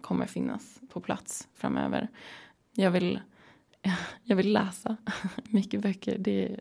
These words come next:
det är absolut mesta jag vill göra. Ehm, ta det lugnt. Och liksom inte, inte jobba ihjäl mig. Eh, för det är... Jag vet att bland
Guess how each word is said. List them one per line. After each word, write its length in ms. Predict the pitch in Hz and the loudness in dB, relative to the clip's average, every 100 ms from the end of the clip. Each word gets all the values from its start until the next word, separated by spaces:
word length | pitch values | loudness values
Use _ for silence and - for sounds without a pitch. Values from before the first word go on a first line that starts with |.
| - | -10
det 260 | 208 208 190 | -2 0 0
är 100 | 196 - - - | -2 -10 -14 0
absolut 420 | - 202 - 165 - | 4 4 4 2 2
mesta 260 | 180 - | 0 0
jag 100 | - | -2
vill 100 | - | 0
göra. 220 | - - - - | -4 -6 -10 -4
Ehm, 520 | 196 190 185 180 185 196 | 0 0 0 -2 -4 -2
ta 120 | - | 4
det 100 | 208 | 6
lugnt. 420 | 180 190 - - - _ _ _ _ _ - | 8 6 2 -4 -10 _ _ _ _ _ -10
Och 240 | 269 170 - | -6 -4 -4
liksom 360 | 185 - 185 | -6 -4 -4
inte, 580 | - 185 170 - - - - - - | 0 2 2 2 2 0 -4 -16 -12
inte 320 | - 208 185 180 | 4 6 8 8
jobba 300 | 190 180 170 | 8 8 8
ihjäl 380 | 170 190 214 - | 8 6 6 2
mig. 320 | - - 196 - | 0 -2 -2 0
Eh, 260 | 202 185 185 | 2 4 2
för 140 | 185 | 2
det 240 | 175 185 175 | 4 4 6
är... 360 | 180 - - - - - - - - - _ | 6 4 2 -2 -12 -18 -18 -20 -20 -20 _
Jag 160 | 190 196 | 8 10
vet 260 | 196 196 | 10 10
att 380 | 180 175 - - 196 - | 6 4 0 -2 0 0
bland 640 | - 196 180 170 165 165 | 2 8 10 10 6 4